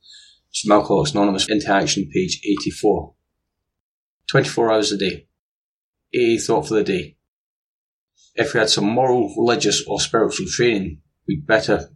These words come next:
we're better prospects for A A. When we reach the bottom at this crucial point, when we're thoroughly licked, we turn instinctively to whatever decency is left in us. We call upon whatever reserves of morality and faith are left down deep in our heart. Have I this spiritual experience?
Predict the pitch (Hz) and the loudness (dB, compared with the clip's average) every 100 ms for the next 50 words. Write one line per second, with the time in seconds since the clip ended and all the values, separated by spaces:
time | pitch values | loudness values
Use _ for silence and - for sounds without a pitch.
0 | - 104 - 113 - - 107 107 104 92 | 2 2 4 2 2 0 0 0 0 -2
1 | - - 104 101 98 76 _ _ _ _ | -2 -2 2 2 0 -4 _ _ _ _
2 | _ _ - 101 98 123 - 127 123 120 | _ _ -4 0 2 2 2 0 0 -2
3 | 101 101 - 107 - 117 107 87 - 113 | 0 -2 0 -2 2 2 2 -2 -2 0
4 | 98 - - _ 101 98 98 98 - 113 | -2 -6 -18 _ -2 0 0 -2 0 2
5 | 101 98 104 - - - - - - _ | 2 2 2 2 -4 -16 -16 -16 -18 _
6 | - 98 117 113 101 - 120 - 95 95 | -4 0 0 2 2 2 0 0 -2 -2
7 | 80 90 98 101 95 113 110 101 - 98 | -2 2 4 4 2 0 0 2 0 0
8 | 92 104 107 - 98 85 73 - _ _ | 0 2 2 2 -2 -2 -6 -8 _ _
9 | _ _ _ - 73 - 117 113 104 95 | _ _ _ -4 -2 2 0 2 0 2
10 | 104 110 104 101 95 107 107 95 90 98 | 2 2 2 2 2 2 2 0 -2 0
11 | 101 110 107 - 98 - - 104 - 87 | 2 0 0 -2 -4 -2 0 0 0 0
12 | 104 - - 101 95 85 - - 98 95 | 2 0 0 0 0 -2 -4 -2 -2 -2
13 | 92 98 95 - - _ _ _ _ _ | 2 2 2 -2 -20 _ _ _ _ _
14 | _ _ 113 107 107 104 - - 107 - | _ _ 0 2 2 2 0 2 0 2
15 | 113 107 - 113 123 147 - | 0 0 2 2 2 -2 -6